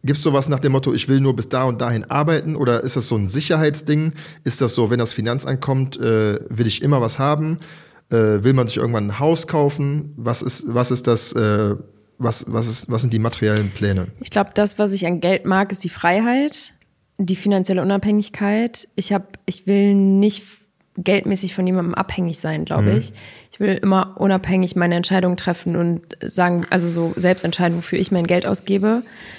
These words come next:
Speaker 2: Ähm, ich will unbedingt später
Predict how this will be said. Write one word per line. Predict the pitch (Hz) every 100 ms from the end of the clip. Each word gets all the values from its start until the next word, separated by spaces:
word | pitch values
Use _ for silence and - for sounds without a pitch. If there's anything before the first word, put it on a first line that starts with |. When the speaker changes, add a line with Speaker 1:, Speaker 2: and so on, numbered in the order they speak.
| - - _ _
Speaker 2:
Ähm, | 196 185 180 180 180 175 - _ _ _
ich | 180 - -
will | 185 190 185 185 180 - - _ _ - - _
unbedingt | 196 208 214 190 185 185 185 -
später | - 185 185 180 170 170